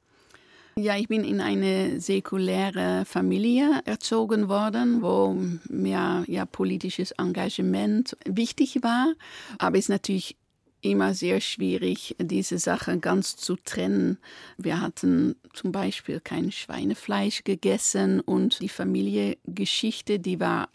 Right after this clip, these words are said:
natürlich auch anwesend. Ja, es hat auch nicht so eine ganz große Rolle gespielt, aber ja, es war nur bekannt und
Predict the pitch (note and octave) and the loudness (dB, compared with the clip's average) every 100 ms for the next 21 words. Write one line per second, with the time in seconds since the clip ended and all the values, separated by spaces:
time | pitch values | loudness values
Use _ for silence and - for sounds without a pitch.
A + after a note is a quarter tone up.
0 | - F3+ F3+ F#3 F3+ - D#3+ F#3+ - F3+ | -4 -4 -2 -2 -2 -2 -2 -2 -4 -2
1 | F3+ E3+ F3 G#3+ - C4+ E4+ - - - | 0 0 0 0 2 4 4 -2 -16 -20
2 | - - - G3 G#3+ G#3 G3 G3+ - A3 | -18 -16 -8 -2 0 0 0 -2 2 0
3 | - G3 - G3 - F#3 G3 F#3+ F#3 F3 | 2 -2 0 -2 0 0 0 0 0 0
4 | G#3+ - - D#3+ D#3+ G#3 - F3+ F3+ E3 | 0 0 -4 -4 -2 -2 -2 -2 -2 -4
5 | E3+ E3+ G#3+ G#3+ B3 - A3 G#3+ G#3 F#3+ | -4 -2 -2 -2 -4 -4 -4 -2 -2 -4
6 | - F3+ F3+ F3+ F3+ F#3+ - - - - | -6 -4 -2 -2 0 0 -4 -4 -4 -2
7 | - F3+ F3 E3 - - F3 F#3 - - | 0 -2 -4 -6 -10 -6 -4 -2 -4 -4
8 | - - - - | -4 -4 -6 -12